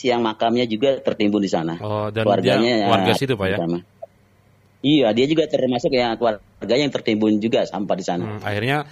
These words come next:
Speaker 1: Itu
Speaker 2: lahan
Speaker 1: lokasi
Speaker 2: yang,
Speaker 1: lahan itu.
Speaker 2: lahan eks pemakaman sudah dipindahkan dan difungsikan
Speaker 1: Hmm.
Speaker 2: untuk perluasan T P A Sumur Batu begitu ya?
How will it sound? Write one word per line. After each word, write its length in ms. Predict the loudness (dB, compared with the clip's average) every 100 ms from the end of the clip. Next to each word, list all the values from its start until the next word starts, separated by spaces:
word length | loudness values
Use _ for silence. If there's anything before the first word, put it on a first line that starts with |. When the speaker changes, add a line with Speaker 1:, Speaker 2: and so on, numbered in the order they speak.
| -16
Speaker 1:
Itu 80 | -6
Speaker 2:
lahan 160 | 2 4
Speaker 1:
lokasi 220 | 4 2
Speaker 2:
yang, 80 | 2
Speaker 1:
lahan 140 | 2 0
itu. 120 | 2
Speaker 2:
lahan 220 | 2 2 -2
eks 160 | -6 -6
pemakaman 520 | -4 -2 0 0 -2 -2 -8 -20 -20 -20
sudah 240 | -8 -6
dipindahkan 480 | -4 -2 0 0 -2 -2
dan 80 |
difungsikan 560 | -4 -6 -8 -6 -2 -2
Speaker 1:
Hmm. 80 | -2
Speaker 2:
untuk 240 | -6 -8 -10 -20 _ _ -18 -10
perluasan 480 | -2 -2 0 -4 -4
T 80 |
P 160 | -6 -4
A 80 | -4
Sumur 240 | -6 -4
Batu 160 | -4 -4
begitu 320 | -8 -8 -6
ya? 160 | -8